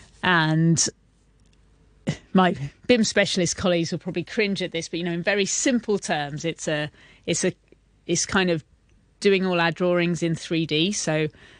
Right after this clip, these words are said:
um, so it's more like a, a model of the, the, um, the building shape. So we can look at the openings, the doors, the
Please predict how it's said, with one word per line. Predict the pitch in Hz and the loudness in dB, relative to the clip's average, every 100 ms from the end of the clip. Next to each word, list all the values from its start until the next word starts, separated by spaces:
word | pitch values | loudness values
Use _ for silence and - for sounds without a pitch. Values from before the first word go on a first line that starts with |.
| _ - | _ -2
um, | 160 151 160 - | 0 2 0 0
so | - | 2
it's | 160 175 | 2 2
more | 165 | 2
like | 160 151 175 | 2 2 0
a, | 156 147 - | 0 0 -2
a | 151 | -2
model | 156 156 151 147 | 0 0 0 -2
of | 139 | -2
the, | 160 135 _ _ _ - | -6 -8 _ _ _ -2
the, | 151 143 143 147 | 0 0 -2 -2
um, | 143 139 143 139 120 | -2 -2 -2 -2 -2
the | 151 | -4
building | 143 160 151 151 151 151 | 0 0 2 2 2 0
shape. | - - 160 160 | 0 0 2 0
So | - 151 | 0 2
we | 147 | 2
can | 139 160 | 0 -2
look | 156 - | 0 0
at | 156 - | -2 0
the | 156 | 0
openings, | 156 160 160 156 147 151 - | 2 2 2 2 2 0 0
the | 156 | -2
doors, | 135 160 156 151 147 151 - | 0 0 2 2 0 0 -2
the | - - | -4 -4